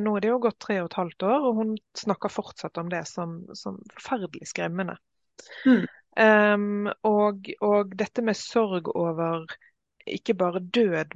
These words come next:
Speaker 1: men, men sorg over den mammaen jeg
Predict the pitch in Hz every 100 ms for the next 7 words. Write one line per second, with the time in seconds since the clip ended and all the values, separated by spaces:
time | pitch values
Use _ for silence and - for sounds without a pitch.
0 | 180 180 185 202 196 196 - 226 190 160
1 | 180 175 165 170 180 220 180 175 196 220
2 | 190 196 185